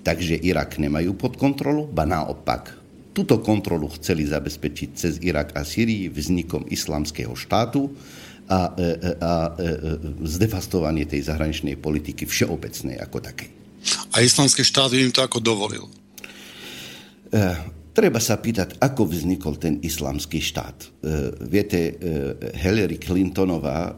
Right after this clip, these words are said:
Speaker 1: ako ministerka zahraničných vecí Spojených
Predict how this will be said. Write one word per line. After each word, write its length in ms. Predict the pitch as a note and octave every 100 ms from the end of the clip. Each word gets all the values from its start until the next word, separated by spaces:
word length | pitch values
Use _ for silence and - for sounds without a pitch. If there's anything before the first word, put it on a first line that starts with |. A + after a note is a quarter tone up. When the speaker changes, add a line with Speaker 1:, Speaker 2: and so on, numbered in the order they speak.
| -
Speaker 1:
ako 320 | D2 D2+ D2+
ministerka 640 | D#2 F2 E2 F2 - D#2
zahraničných 640 | D#2 D#2 D2+ C#2+ - E2 C2
vecí 320 | D#2 - C#2
Spojených 480 | - D2+ C#2+ C#2+